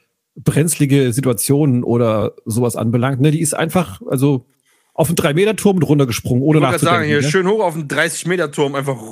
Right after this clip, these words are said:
Speaker 2: Kopf, Kopf.
Speaker 1: Nee, drei Meter
Speaker 2: Oder?
Speaker 1: ist sie einfach hoch runter und dann stand sie auf einmal auf dem Fünfer oben drauf. Und ich so, äh, Lene, du kommst jetzt <laughs> bitte runter. Mit sechs Jahren springst du nicht vom fünf Meter Brett. Okay.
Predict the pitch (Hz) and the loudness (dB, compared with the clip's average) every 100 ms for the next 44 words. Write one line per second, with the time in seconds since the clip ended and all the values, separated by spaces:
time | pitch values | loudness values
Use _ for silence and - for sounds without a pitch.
0 | 110 _ _ - 143 - - - 151 196 | -18 _ _ -4 -4 -6 -18 -10 0 2
1 | 185 - 175 196 214 254 240 226 220 180 | 2 0 0 2 0 0 0 0 0 2
2 | 175 139 240 - 196 202 156 151 - 147 | 0 2 0 0 0 0 0 -2 0 0
3 | - 120 131 123 113 - 208 190 101 104 | 0 -2 -2 0 0 2 2 2 0 -2
4 | 110 92 101 135 - - 120 113 - 427 | 0 -2 -2 -4 -2 -2 0 2 2 2
5 | 370 127 139 - - 185 147 185 - 120 | 0 0 -2 -2 -4 -4 2 0 2 0
6 | 135 147 131 98 - - - - 156 151 | 2 4 2 0 -4 -16 -20 -2 -2 2
7 | 185 185 151 147 160 - 160 - 147 147 | 0 2 0 0 -2 -2 -2 0 -2 0
8 | 147 151 - 120 117 101 92 - - - | -2 -2 -2 -2 -2 -4 -6 -8 -18 -20
9 | - - - - _ - - - 101 92 | -20 -20 -20 -20 _ -20 -16 -4 -2 -2